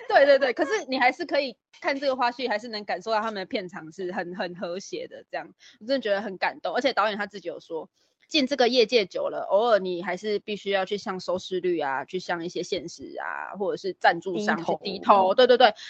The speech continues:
Speaker 1: 他说你当导演你会忘记初衷，可是他们可以在这一批新，新的演员或是在这个计划里面找到当初为什么自己要做这件事情。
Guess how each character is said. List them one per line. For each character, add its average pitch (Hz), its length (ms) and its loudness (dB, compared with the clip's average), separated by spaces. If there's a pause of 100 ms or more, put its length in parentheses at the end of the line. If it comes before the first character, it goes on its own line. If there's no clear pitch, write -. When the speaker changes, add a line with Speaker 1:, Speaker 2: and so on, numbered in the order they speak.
Speaker 1:
他 302 80 6
说 311 440 8
你 220 140 -4
当 247 220 4
导 190 180 4
演 202 140 2
你 180 60 -6
会 208 100 0
忘 202 180 2
记 202 120 -6
初 196 200 -4
衷， 180 220 -2
可 185 140 -6
是 208 80 -4
他 214 80 0
们 208 120 -4
可 208 140 -2
以 190 60 0
在 185 140 0
这 190 100 -4
一 190 40 -2
批 196 140 -4
新， 190 300 -8
新 196 160 -8
的 185 80 0
演 139 180 -4
员 110 180 -10
或 185 100 -4
是 196 100 -10
在 185 100 0
这 175 120 -10
个 175 80 -4
计 190 180 -8
划 185 100 2
里 156 80 -4
面 175 160 -6
找 165 140 -4
到 180 160 -2
当 175 160 -2
初 196 120 -10
为 180 80 -2
什 - 120 -10
么 - 80 -20
自 - 100 -12
己 160 60 -4
要 156 120 -2
做 165 140 -6
这 170 120 -10
件 160 180 -10
事 - 160 -18
情。 - 160 -20